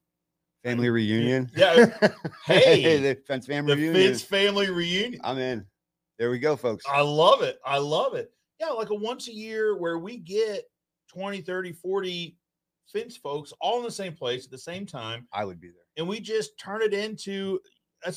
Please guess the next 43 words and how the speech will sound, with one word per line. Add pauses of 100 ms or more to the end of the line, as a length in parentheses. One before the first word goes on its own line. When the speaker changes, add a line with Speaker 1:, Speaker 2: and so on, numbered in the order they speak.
Speaker 2:
a
summit,
just
a
round
robin
of
what's
working
for
everybody
and
that
sort
of
thing.
Speaker 1:
And
a
learning
experience
and,
Speaker 2:
Right. (200)
Speaker 1:
you
know,
get
a
little
Speaker 2:
Right.
Speaker 1:
friendly
competition
going
in
Speaker 2:
Sure,
Speaker 1:
there.
Like
Speaker 2:
sure,
sure. (340)
Well,
and
that's
the
thing
is,